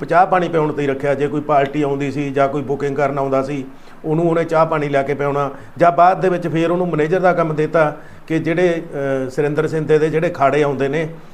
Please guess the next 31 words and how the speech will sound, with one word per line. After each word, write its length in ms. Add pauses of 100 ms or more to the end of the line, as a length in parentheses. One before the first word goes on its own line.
(180)
ਲੋਕ 220
ਬੁਕਿੰਗ 340
ਕਰਨ 200
ਆਉਂਦੇ 220
ਨੇ, 100
ਤੇ 180
ਉਹਨਾਂ 280
ਦੀ 80
ਬੁਕਿੰਗ 340
ਕਰਨੀ 280
ਆ 60
ਇੱਥੇ, 180
ਉਹਨੂੰ 240
ਟੇਬਲ 240
'ਤੇ 120
ਬਾਤਾ। 380 (380)
ਵਕਤ 280
ਆਇਆ, 400 (720)
ਸਿੰਧੇ 360
ਨੂੰ 100
ਇੱਕ 100
ਪ੍ਰੋਗਰਾਮ 460
ਬੁੱਕ 260
ਹੋਇਆ 420 (540)
ਰਾਮਲੀਲਾ 580
ਦੇ 100
ਵਿੱਚ, 180
ਇੱਕ 120
ਪ੍ਰੋਗਰਾਮ 480
ਕਰਨ 260
ਦਾ 160